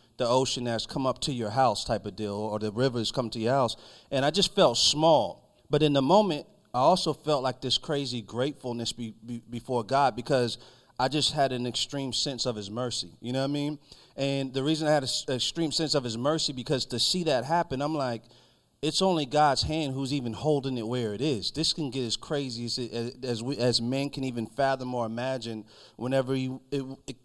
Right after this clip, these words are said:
it can't, just period. We don't have no control, right? Um,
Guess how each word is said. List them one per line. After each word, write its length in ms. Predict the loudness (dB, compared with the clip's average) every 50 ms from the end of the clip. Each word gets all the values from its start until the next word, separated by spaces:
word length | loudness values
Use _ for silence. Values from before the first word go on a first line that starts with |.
| -10 -10
it 140 | -10 -8 -4
can't, 300 | -2 -2 -2 -2 -6 -6
just 240 | -6 -6 -6 -2 -2
period. 420 | -2 0 0 0 -2 -2 -6 -8 -4
We 140 | 0 2 4
don't 80 | 4
have 160 | 4 4 4
no 280 | 2 2 2 2 2 2
control, 640 | 0 -4 -8 -8 -6 -6 -2 0 2 2 2 2 -2 -2
right? 320 | -2 0 0 0 -2 -6 -12 -20 -20 -20 -20 -20 -20 -20 -8 -2
Um, 460 | 0 2 4 4 2 2 0 -4 -8